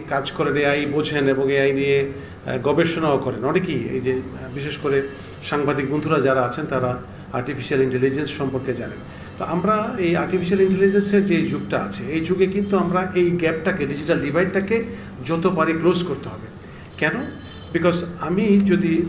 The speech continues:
ব্যাকবোনটাকে, আহ, শক্তিশালী করতে না পারি, তাইলে কিন্তু আমার পরবর্তী কার্যক্রমগুলো ব্যাহত হবে। কীরকম? আমার সাইলো বেস যে ডেভেলপমেন্টগুলো আছে,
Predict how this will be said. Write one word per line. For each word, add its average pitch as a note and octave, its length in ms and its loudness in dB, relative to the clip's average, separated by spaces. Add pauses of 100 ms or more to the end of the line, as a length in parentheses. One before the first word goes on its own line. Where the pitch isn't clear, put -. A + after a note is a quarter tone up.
(140)
ব্যাকবোনটাকে, F3+ 920 0 (540)
আহ, A#2+ 200 -6
শক্তিশালী G3 760 2
করতে E3+ 320 0
না B2 260 0
পারি, G2 160 -8 (680)
তাইলে D#3 220 2
কিন্তু F#3 480 2
আমার C3+ 300 -2 (120)
পরবর্তী F3 520 2
কার্যক্রমগুলো D3+ 760 0
ব্যাহত A#2+ 380 -4
হবে। G#2 280 -8
কীরকম? D3+ 440 -2 (400)
আমার D3 200 2
সাইলো F#3+ 420 2
বেস A3+ 240 2
যে F3+ 80 4
ডেভেলপমেন্টগুলো C#3+ 720 0
আছে, C3+ 220 -2